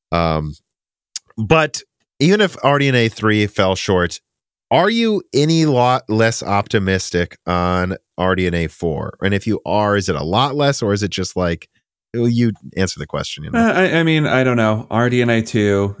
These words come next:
Speaker 2: it, it, wh-, when you show me one impressive thing and then you kind of fall back to previous trends, it's just like, I, I don't know. R D N A two, I, I don't know if it was a blip. I don't know if R D N A three is the blip.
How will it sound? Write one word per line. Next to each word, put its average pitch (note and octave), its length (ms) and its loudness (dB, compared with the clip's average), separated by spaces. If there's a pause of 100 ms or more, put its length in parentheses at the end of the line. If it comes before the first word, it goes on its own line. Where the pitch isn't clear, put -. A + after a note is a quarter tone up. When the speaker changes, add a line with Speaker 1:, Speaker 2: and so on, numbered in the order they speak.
Speaker 2:
it, - 240 -8
it, - 160 -10 (360)
wh-, C3 340 2
when D3 160 2
you D3 120 4
show D#3+ 240 0
me D#3+ 140 2
one A#2 280 2
impressive A2 540 0
thing G#2 460 0 (100)
and G2+ 180 2
then G2 380 0 (640)
you G2+ 220 2
kind G#2 320 0
of F#2+ 100 -2
fall G2 240 0
back G2 340 -2
to F#2+ 380 0 (340)
previous G2+ 480 0
trends, G2 360 0
it's F2+ 120 -10
just G2 200 -6
like, F2+ 200 -2 (380)
I, - 100 -8 (100)
I G#2+ 160 2
don't A2 140 2
know. G2+ 240 0 (320)
R A2+ 160 2
D B2 120 2
N A#2 80 2
A A2+ 120 2
two, A#2+ 600 0
I, G2+ 320 0
I - 20 2
don't G#2 140 2
know G2+ 140 2
if G2+ 100 -4
it A2+ 80 0
was G2+ 160 -2
a G#2+ 60 0
blip. G#2 360 0 (100)
I F#2+ 120 -2
don't G2 140 0
know F#2+ 120 0
if F#2+ 120 -6
R G2 200 -2
D G2+ 100 0
N G2 80 0
A G2 120 0
three F#2+ 260 -2
is F#2 140 -4
the F#2 100 -4
blip. F#2 300 -6